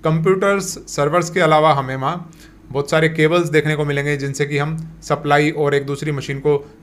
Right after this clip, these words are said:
कनेक्ट कर रहे होंगे। वहाँ हमें स्टोरेज सिस्टम्स देखने को मिलेंगे, यानी कि वहाँ स्टोरेज डिवाइसेस हमें देखने को मिलेंगी।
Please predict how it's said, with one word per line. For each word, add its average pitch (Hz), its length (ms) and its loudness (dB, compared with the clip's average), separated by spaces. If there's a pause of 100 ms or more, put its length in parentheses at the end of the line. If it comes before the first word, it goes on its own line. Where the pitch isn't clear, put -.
कनेक्ट 151 280 -2
कर 139 100 0
रहे 139 120 0
होंगे। 135 220 -4 (880)
वहाँ 156 220 4
हमें 185 140 2
स्टोरेज 175 320 2
सिस्टम्स 170 380 -4
देखने 151 260 2
को 151 100 -2
मिलेंगे, 139 340 -4 (240)
यानी 135 220 -6
कि 147 80 -4
वहाँ 147 180 -2
स्टोरेज 151 360 2
डिवाइसेस 135 460 -2
हमें 131 180 -4
देखने 123 240 -6
को 120 100 -8
मिलेंगी। 113 340 -8